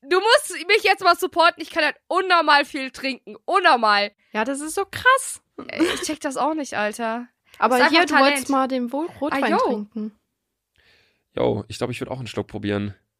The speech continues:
Speaker 2: Ja, ihr müsst mal noch die zwei hier aufmachen.
Speaker 3: Ach,
Speaker 2: Wir
Speaker 3: scheiße,
Speaker 2: haben ja
Speaker 3: yo.
Speaker 2: noch.
Speaker 3: Ja, ich hab schon überlegt, machen wir die noch auf oder willst du die wieder mitnehmen? Weil
Speaker 1: Weißt
Speaker 3: nicht,
Speaker 1: du,
Speaker 3: dass
Speaker 1: wie
Speaker 3: wir die
Speaker 1: das
Speaker 3: jetzt aufmachen
Speaker 2: Ich,
Speaker 3: und
Speaker 2: ich
Speaker 3: dann
Speaker 2: will die nicht mi-, wieder mitnehmen. Ich trink das Zeug
Speaker 3: Ah,
Speaker 2: ja
Speaker 3: shit.
Speaker 2: eh nicht.
Speaker 1: Lukas,
Speaker 3: Ich trink, probier
Speaker 1: Lukas,
Speaker 3: erst mal einen
Speaker 1: weißt du, wie
Speaker 3: Schluck
Speaker 1: das
Speaker 3: Rotwein.
Speaker 1: schmeckt?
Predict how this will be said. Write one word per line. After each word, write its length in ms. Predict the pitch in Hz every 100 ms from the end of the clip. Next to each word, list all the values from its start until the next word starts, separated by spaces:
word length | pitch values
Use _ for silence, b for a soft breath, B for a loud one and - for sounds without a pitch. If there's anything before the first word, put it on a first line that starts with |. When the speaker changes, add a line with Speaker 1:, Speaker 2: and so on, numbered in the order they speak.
| _
Speaker 2:
Ja, 100 | 247
ihr 120 | 254 254
müsst 240 | 277 -
mal 140 | 269
noch 160 | 262 254
die 180 | - 254
zwei 260 | - 226 262
hier 180 | 247
aufmachen. 400 | - 208 208 196
Speaker 3:
Ach, 40 | 143
Speaker 2:
Wir 40 |
Speaker 3:
scheiße, 180 | - 214
Speaker 2:
haben 100 | 247
ja 60 | 285
Speaker 3:
yo. 120 | 143
Speaker 2:
noch. 60 | -
Speaker 3:
Ja, 200 | 147 175
ich 100 | 180
hab 80 | 180
schon 120 | 190
überlegt, 300 | 175 170 180
machen 200 | 170 170
wir 60 | 180
die 60 | 170
noch 160 | 165
auf 240 | - 185 190
oder 160 | 165
willst 160 | 170 175
du 40 |
die 40 | 165
wieder 140 | 160
mitnehmen? 420 | 147 175 185 196
Weil 60 | 175
Speaker 1:
Weißt 40 |
Speaker 3:
nicht, 120 | 165
Speaker 1:
du, 40 | 185
Speaker 3:
dass 80 | 165
Speaker 1:
wie 60 |
Speaker 3:
wir 0 |
die 60 | 170
Speaker 1:
das 100 | 160
Speaker 3:
jetzt 80 | 165
aufmachen 360 | 170 180 175
Speaker 2:
Ich, 140 | 165 160
Speaker 3:
und 60 |
Speaker 2:
ich 60 | 156
Speaker 3:
dann 40 |
Speaker 2:
will 160 | 240 285
die 120 | 277
nicht 220 | 196 -
mi-, 260 | 190 185 -
wieder 180 | 196 190
mitnehmen. 360 | 196 196 190
Ich 120 | 190 -
trink 200 | 247 240
das 140 | 233 -
Zeug 160 | 226
Speaker 3:
Ah, 80 | 233
Speaker 2:
ja 60 | 226
Speaker 3:
shit. 120 | -
Speaker 2:
eh 120 | 285
nicht. 80 | 247
Speaker 1:
Lukas, 180 | 302 359 359
Speaker 3:
Ich 80 | 311
trink, 100 | -
probier 180 | 339 320
Speaker 1:
Lukas, 60 |
Speaker 3:
erst 100 | 359
mal 80 | 165
einen 100 | 302
Speaker 1:
weißt 100 | -
du, 20 | 381
wie 40 |
Speaker 3:
Schluck 40 | 349
Speaker 1:
das 80 | 160
Speaker 3:
Rotwein. 220 | 330 415
Speaker 1:
schmeckt? 140 | -